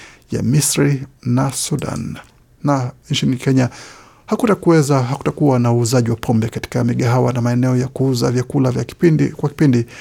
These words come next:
cha siku thelathini zijazo, amesema Rais wa Kenya, Uhuru Kenyatta.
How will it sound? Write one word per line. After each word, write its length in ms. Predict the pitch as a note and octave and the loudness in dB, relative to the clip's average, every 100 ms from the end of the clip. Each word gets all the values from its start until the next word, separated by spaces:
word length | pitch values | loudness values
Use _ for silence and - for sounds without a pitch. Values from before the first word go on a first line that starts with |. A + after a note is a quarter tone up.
| - - - | -20 -20 -6
cha 120 | - | -2
siku 260 | B2 - A#2+ | 0 -2 -2
thelathini 400 | C3 A#2+ C3+ B2 | -2 -2 0 -2
zijazo, 480 | A2+ C#3 B2+ A2 A#2+ | 0 0 2 0 -2
amesema 400 | A#2+ - C#3 A#2 | -6 -4 0 0
Rais 280 | B2+ A#2 C3+ | 0 -2 -4
wa 80 | |
Kenya, 400 | B2 F3 C#3+ B2+ A#2+ | -4 0 2 0 -2
Uhuru 300 | C3+ C3 B2+ | -2 0 0
Kenyatta. 460 | B2 B2 B2 - | -2 -4 -2 -4